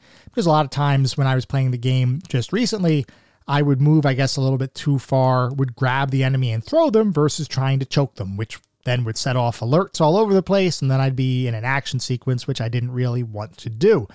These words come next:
Regardless of that fact, though, Metal Gear Solid remains an incredibly cinematic game and is a true masterpiece in cinematography and game design. This is the game that proved to literally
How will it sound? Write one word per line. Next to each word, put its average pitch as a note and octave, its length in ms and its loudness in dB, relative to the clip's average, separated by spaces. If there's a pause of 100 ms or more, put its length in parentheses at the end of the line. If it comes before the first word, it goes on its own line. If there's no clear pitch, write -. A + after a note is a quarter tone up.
(480)
Regardless G3 520 2
of E3+ 80 0
that D3+ 200 0
fact, F3 300 -2
though, F#2 260 -6 (280)
Metal F#3+ 240 0
Gear G3 160 2
Solid B2 440 -2
remains C#3+ 760 2 (100)
an D#3 80 2
incredibly F3+ 840 0
cinematic C#3+ 720 0 (140)
game C3+ 340 0 (140)
and D3+ 180 -2
is D#3+ 160 -2
a F3+ 140 2
true G#3 460 0
masterpiece F#3 1000 -2 (480)
in D#3 200 4
cinematography G3 1040 -2
and F3+ 160 -2
game C3+ 300 0
design. A#2+ 440 0 (440)
This B3+ 260 2
is A#3+ 180 -4
the A3+ 100 0
game B2+ 560 0
that D3+ 240 -2
proved F#3+ 500 0
to D#3+ 280 2
literally F#3 680 2